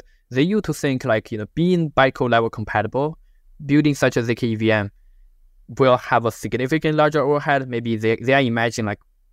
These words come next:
ten times, maybe, like, one hundred times, maybe, like, larger overhead than their, their kind of Z K virtual machine. But reali-, reality is that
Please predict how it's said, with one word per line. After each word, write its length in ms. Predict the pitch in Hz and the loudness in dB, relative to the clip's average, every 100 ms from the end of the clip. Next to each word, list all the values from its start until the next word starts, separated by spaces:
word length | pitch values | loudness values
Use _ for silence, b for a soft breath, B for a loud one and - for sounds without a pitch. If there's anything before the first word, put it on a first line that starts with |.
| _ | _
ten 200 | - 131 | -6 -4
times, 320 | 135 175 170 - | -2 -2 -2 -2
maybe, 300 | 165 160 170 | -2 0 0
like, 220 | 123 113 | 0 -2
one 160 | 127 131 | -2 0
hundred 260 | 143 143 | 0 -2
times, 260 | - 139 - | -2 -4 -2
maybe, 320 | 135 135 131 | -6 -2 0
like, 200 | 113 110 - | 0 -2 0
larger 320 | 117 120 123 | 2 2 2
overhead 320 | 117 113 110 | -2 -2 -2
than 160 | 110 107 | -2 -2
their, 320 | 101 101 101 _ _ _ _ - - | -2 -4 -6 _ _ _ _ -20 -2
their 340 | 113 107 107 | 2 4 2
kind 180 | - 113 | 0 -4
of 200 | 104 - _ - - | -4 -8 _ -20 -4
Z 80 | 127 | -2
K 140 | - | 0
virtual 240 | 117 110 123 | 0 0 -2
machine. 340 | 113 185 185 - _ _ _ _ | -2 -2 -2 -6 _ _ _ _
But 160 | 139 131 | 0 0
reali-, 480 | 127 120 143 220 - | -4 -2 0 0 -2
reality 500 | 131 135 220 208 165 | 0 2 2 2 0
is 80 | 123 | 0
that 260 | 120 113 | 0 -2